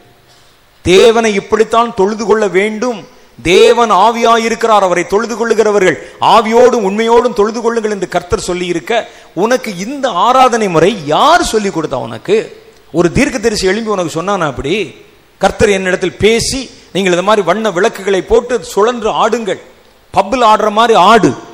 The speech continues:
உலக மனிதர்கள் எப்படி ஆடுறாங்களோ அதே மாதிரி வஸ்திரத்தை, குறைவான வஸ்திரத்தை தரித்து கொண்டு காட்டு கத்து கத்து. வேசியின் பாடல்கள், தேவாலய பாடல்கள் ஆந்தையினுடைய அலறுகளைப் போல,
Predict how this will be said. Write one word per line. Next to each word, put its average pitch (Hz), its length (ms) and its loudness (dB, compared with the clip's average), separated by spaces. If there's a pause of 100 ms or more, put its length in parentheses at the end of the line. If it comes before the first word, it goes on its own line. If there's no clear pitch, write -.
(140)
உலக 220 320 4
மனிதர்கள் 220 460 0
எப்படி 226 200 -2
ஆடுறாங்களோ 233 440 2
அதே 208 240 4
மாதிரி 240 220 -2
வஸ்திரத்தை, 226 500 -2
குறைவான 226 460 -2
வஸ்திரத்தை 214 500 -2 (300)
தரித்து 254 320 0
கொண்டு 240 280 0
காட்டு - 540 2 (160)
கத்து 285 300 -2
கத்து. 233 340 0 (680)
வேசியின் 247 540 -2
பாடல்கள், 190 480 0 (400)
தேவாலய 233 600 2
பாடல்கள் 208 500 0 (200)
ஆந்தையினுடைய 233 580 -2
அலறுகளைப் 214 580 -2
போல, 147 260 -4